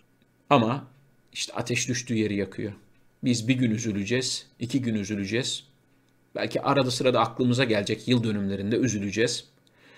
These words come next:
Ama on üç evde,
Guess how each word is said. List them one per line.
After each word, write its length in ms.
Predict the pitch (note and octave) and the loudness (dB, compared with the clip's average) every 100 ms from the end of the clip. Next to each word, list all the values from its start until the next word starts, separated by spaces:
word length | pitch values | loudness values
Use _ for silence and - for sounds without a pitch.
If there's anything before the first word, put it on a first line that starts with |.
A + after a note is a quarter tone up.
| - - - | -20 -12 -2
Ama 380 | A2+ G2 C#3+ - - _ _ _ | 0 0 -2 -6 -20 _ _ _
on 160 | - C3+ | 2 4
üç 340 | A#2 - - - _ _ _ _ _ - | 4 0 -8 -12 _ _ _ _ _ 2
evde, 440 | B2 G#2 G#2+ A#2 | 2 2 0 -2